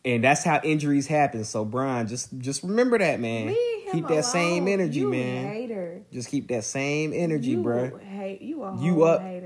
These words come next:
Speaker 1: You up thirty points, still in the game
Speaker 2: Let that
Speaker 1: in the
Speaker 2: man
Speaker 1: fourth
Speaker 2: dunk
Speaker 1: quarter.
Speaker 2: out.
Speaker 1: It's
Speaker 2: Let
Speaker 1: okay to be in the cour-, in the game still in the third quarter, but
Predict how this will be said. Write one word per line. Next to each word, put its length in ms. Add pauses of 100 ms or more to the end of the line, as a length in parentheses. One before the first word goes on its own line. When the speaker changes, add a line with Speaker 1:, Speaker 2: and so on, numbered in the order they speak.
(100)
Speaker 1:
You 180
up 220
thirty 280
points, 400
still 360
in 120
the 60
game 580 (340)
Speaker 2:
Let 240
that 120
Speaker 1:
in 100
the 60
Speaker 2:
man 120
Speaker 1:
fourth 200
Speaker 2:
dunk 100
Speaker 1:
quarter. 320
Speaker 2:
out. 60 (180)
Speaker 1:
It's 180
Speaker 2:
Let 60
Speaker 1:
okay 240
to 80
be 180
in 60
the 80
cour-, 240
in 100
the 60
game 240
still 180
in 80
the 60
third 240
quarter, 280
but 320